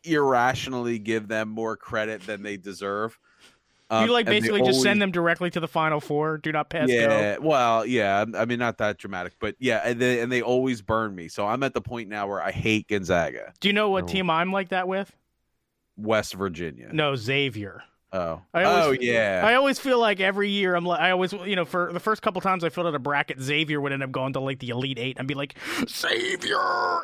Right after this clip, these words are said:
Speaker 2: So now, like, I just basically penciled Xavier in to, like, the Sweet sixteen and be
Speaker 1: Do you
Speaker 2: like,
Speaker 1: intentionally now call them Xavier?
Speaker 2: Yes.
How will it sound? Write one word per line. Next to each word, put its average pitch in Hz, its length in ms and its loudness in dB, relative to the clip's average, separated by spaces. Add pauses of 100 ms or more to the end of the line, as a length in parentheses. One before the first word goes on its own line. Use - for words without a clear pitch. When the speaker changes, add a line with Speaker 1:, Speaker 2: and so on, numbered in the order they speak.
Speaker 2:
So 226 160 2
now, 202 340 4
like, 175 220 2
I 180 60 4
just 160 180 -6
basically 180 400 0
penciled 165 480 -2
Xavier 143 460 2
in 131 380 0
to, 143 100 -4
like, 127 300 0
the 135 100 -4
Sweet 131 260 -4
sixteen 139 540 -4
and 123 160 -4
be 127 80 -2
Speaker 1:
Do 156 60 2
you 165 60 6
Speaker 2:
like, 165 100 4
Speaker 1:
intentionally 151 580 2
now 135 200 4
call 131 260 2
them 131 200 0 (300)
Xavier? 123 680 -4
Speaker 2:
Yes. 165 440 -2